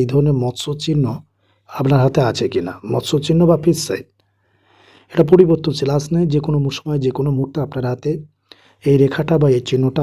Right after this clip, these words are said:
আসতে পারে। এই রেখার সঙ্গে আপনারা প্রত্যেকে পরিচিত হন। যে কোনো সময়, যে কোনো মুহূর্তে হাতে দেখা দিতে পারে। যখনই আসবে, তখনই আপনি রাজার মতন সুখী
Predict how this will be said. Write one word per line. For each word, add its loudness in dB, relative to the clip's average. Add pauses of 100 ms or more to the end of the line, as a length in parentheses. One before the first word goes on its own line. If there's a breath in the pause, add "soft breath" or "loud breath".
আসতে -6
পারে। 0 (180)
এই 2
রেখার -2
সঙ্গে 0
আপনারা -2
প্রত্যেকে -2 (120)
পরিচিত 0 (100)
হন। -10 (1500)
যে 2
কোনো 2
সময়, 2
যে 4
কোনো 2
মুহূর্তে 2 (480)
হাতে -2 (100)
দেখা -4
দিতে -2
পারে। -10 (380)
যখনই 0
আসবে, 0 (120)
তখনই 0
আপনি -4 (120)
রাজার -2
মতন -4
সুখী -8